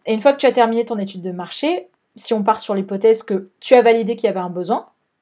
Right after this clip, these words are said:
eh bien, on passe à l'étape d'après. L'étape d'après, ça va être la construction de ta proposition de valeur unique, c'est-à-dire concrètement, qu'est-ce que tu vas proposer comme solution pour résoudre ce problème, quelle forme ça prend, est-ce que c'est,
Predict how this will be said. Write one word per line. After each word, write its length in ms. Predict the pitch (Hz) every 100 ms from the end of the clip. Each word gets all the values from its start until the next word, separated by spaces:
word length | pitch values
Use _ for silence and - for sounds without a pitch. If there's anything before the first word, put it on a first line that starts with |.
| _ _ _ _ _ - -
eh 100 | 202
bien, 220 | 180 269
on 80 | 277
passe 220 | 247 247
à 20 |
l'étape 300 | 214 196 180
d'après. 320 | 175 170 294
L'étape 320 | 320 233 196 196
d'après, 260 | - 311
ça 160 | 320 220
va 140 | 208
être 120 | 247
la 140 | 254 196
construction 720 | 247 294 - 226 - - 370 339
de 340 | 247 302 359 - _ -
ta 100 | 196
proposition 920 | 196 311 311 330 294 294 - 311 302
de 140 | 269 214
valeur 500 | 202 214 220 214 - -
unique, 540 | 220 208 349 - 208 185 - -
c'est-à-dire 640 | - 196 185 180 196 359 359
concrètement, 640 | - 349 - 240 240 294
qu'est-ce 260 | 320 339 330
que 80 | 285
tu 200 | - 226
vas 160 | 214
proposer 640 | 196 - 311 311 285 254 247
comme 160 | 202 190
solution 560 | - 175 175 - 320 - _ _ _ _
pour 240 | - 240 208
résoudre 440 | 294 330 302 240
ce 120 | 233
problème, 640 | 196 - 175 180 233 202 -
quelle 200 | 214 214
forme 420 | - 240 240 233
ça 180 | 233 226
prend, 300 | - 247 -
est-ce 220 | 180 -
que 100 | 196
c'est, 400 | - 214 214